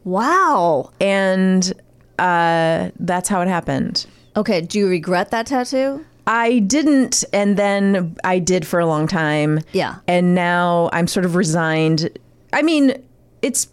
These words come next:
Speaker 2: you know, it's, it's part of who I am.
Speaker 1: Sure.
Speaker 2: It's very faded.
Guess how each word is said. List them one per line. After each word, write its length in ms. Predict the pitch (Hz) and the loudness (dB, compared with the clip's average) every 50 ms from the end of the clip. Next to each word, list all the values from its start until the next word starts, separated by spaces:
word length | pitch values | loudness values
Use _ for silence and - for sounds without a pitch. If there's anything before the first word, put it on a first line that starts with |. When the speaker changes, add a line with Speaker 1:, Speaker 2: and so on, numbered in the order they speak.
| _ - - | _ -6 -2
Speaker 2:
you 140 | 214 311 | 0 0
know, 200 | 214 185 165 160 - | 2 2 0 0 0
it's, 400 | - - - - - - - - _ _ _ _ - | -2 -2 -2 -2 -4 -4 -4 -6 _ _ _ _ -4
it's 160 | 208 208 - | -4 -4 -2
part 320 | - - - 233 220 226 233 | -2 -2 0 0 2 0 0
of 80 | 226 | 2
who 360 | 226 233 233 226 226 208 - - - _ _ _ - | 2 2 2 2 2 0 -2 -6 -14 _ _ _ -6
I 120 | - 185 190 - - | -4 -2 -2 -2 -2
am. 380 | 151 147 151 147 143 147 180 202 | -2 -2 0 0 0 2 2 2
Speaker 1:
Sure. 320 | 220 233 539 508 226 - - - - - - - - - | 2 0 -2 -2 -2 -4 -6 -12 -20 -20 -20 -12 -6 -4
Speaker 2:
It's 180 | 220 240 233 | -2 -2 0
very 340 | 196 185 240 247 262 277 285 | 0 2 2 2 2 2 2
faded. 640 | 254 - - - 185 170 165 160 165 156 156 156 151 | 0 -2 -2 -2 -2 0 0 2 2 2 2 2 0